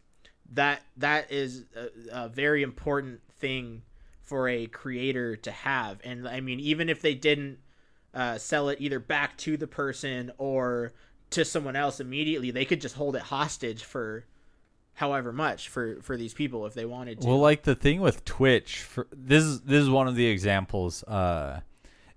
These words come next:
Speaker 2: if you, if, if right now we changed our name from Retro Bros Y T on Twitch to,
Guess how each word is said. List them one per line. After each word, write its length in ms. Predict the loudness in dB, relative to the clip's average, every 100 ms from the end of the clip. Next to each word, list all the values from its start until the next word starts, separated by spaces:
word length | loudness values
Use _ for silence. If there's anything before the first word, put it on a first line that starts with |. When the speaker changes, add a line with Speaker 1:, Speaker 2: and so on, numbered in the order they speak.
| 0
Speaker 2:
if 200 | 0 4
you, 500 | 8 8 8 6 0 -2
if, 200 | -2 -2 -2
if 240 | -2 -2 -8 -12
right 320 | 2 6 6
now 300 | 4 4 4
we 340 | 2 0 -2 -2
changed 480 | -2 0 0 0 0
our 140 | 0
name 260 | 0 -4 -4
from 280 | -8 -6 -2
Retro 380 | -2 0 -2
Bros 360 | 2 4 4 2
Y 300 | 2 2 2
T 340 | -2 -4 -2
on 220 | -2 -4 -6
Twitch 580 | -6 -6 -6 -10 -16 -18 -20 -20 -20 -8
to, 600 | -2 0 2 0 0